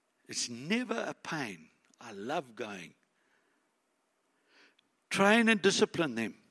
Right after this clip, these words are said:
Men, please, I beg you,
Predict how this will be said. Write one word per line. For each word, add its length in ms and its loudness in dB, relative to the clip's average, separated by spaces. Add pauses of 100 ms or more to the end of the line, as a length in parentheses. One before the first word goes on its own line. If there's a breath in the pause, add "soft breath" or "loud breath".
(2250)
Men, 340 4
please, 460 6
I 80 6
beg 320 6
you, 240 -2